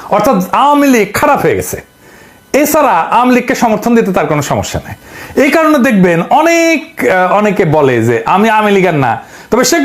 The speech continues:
মুজিব এবং মুক্তিযুদ্ধকে আমি অন করি। অর্থাৎ আওয়ামী লীগের বয়ানে যেই মুক্তিযুদ্ধের ইতিহাস সেটা পবিত্র হইলেও আওয়ামী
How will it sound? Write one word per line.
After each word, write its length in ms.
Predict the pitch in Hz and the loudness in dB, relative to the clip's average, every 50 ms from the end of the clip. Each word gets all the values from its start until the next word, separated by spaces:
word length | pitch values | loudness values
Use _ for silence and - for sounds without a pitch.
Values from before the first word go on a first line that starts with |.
| 311 | 2
মুজিব 180 | 294 269 277 247 247 | 2 2 2 2 2
এবং 100 | 240 226 226 254 | 2 2 2 2
মুক্তিযুদ্ধকে 520 | 233 - 294 247 214 202 165 180 180 214 196 | 2 2 2 2 2 2 2 2 2 2 2
আমি 100 | 190 185 165 170 180 | 2 2 2 2 0
অন 80 | 170 160 | 0 0
করি। 260 | 147 - 117 95 90 90 - - - - - - - - - - 208 | 0 -2 -2 -2 -2 -4 -6 -12 -20 -20 -20 -20 -20 -10 -4 -2 0
অর্থাৎ 220 | 233 233 277 - - | 0 0 0 -2 0
আওয়ামী 360 | - 240 269 285 285 294 294 285 | 0 2 2 2 2 2 2 2
লীগের 240 | 277 240 277 269 226 208 | 2 2 2 2 2 2
বয়ানে 360 | 247 247 247 247 254 269 294 320 320 - - - _ - 123 147 | 2 2 2 2 2 2 2 0 -2 -4 -12 -8 _ 0 2 2
যেই 160 | 277 339 349 339 | 2 4 2 2
মুক্তিযুদ্ধের 540 | 349 294 339 302 277 220 233 202 170 233 220 220 196 | 2 0 0 0 2 2 4 4 4 4 4 2 2
ইতিহাস 180 | 208 196 180 175 - | 2 0 0 0 0
সেটা 140 | 254 240 285 277 - | 0 0 0 -2 0
পবিত্র 300 | 349 359 370 339 - - 254 214 | 0 2 2 2 2 2 2 2
হইলেও 260 | 208 208 190 151 120 104 - - - - - - - 190 | 2 2 2 2 0 -2 -4 -10 -18 -20 -10 -4 -2 0
আওয়ামী 200 | 220 226 226 | 0 2 2